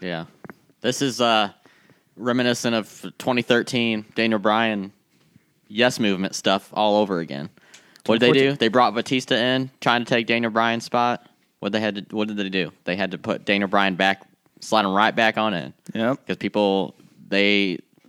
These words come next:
Speaker 1: they wanted Daniel Bryan. Now they want Cody. I, I think I'm more invested in Cody's story now than I was last year.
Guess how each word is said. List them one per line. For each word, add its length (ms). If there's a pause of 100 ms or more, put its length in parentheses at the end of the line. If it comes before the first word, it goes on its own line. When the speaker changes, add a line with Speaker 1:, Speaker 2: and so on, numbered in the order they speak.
(120)
Speaker 1:
they 100
wanted 280
Daniel 240
Bryan. 320
Now 100
they 120
want 180
Cody. 320 (880)
I, 340 (1040)
I 200
think 520 (1600)
I'm 200
more 380
invested 640
in 340 (760)
Cody's 340
story 580 (720)
now 400
than 120
I 100
was 240
last 400
year. 340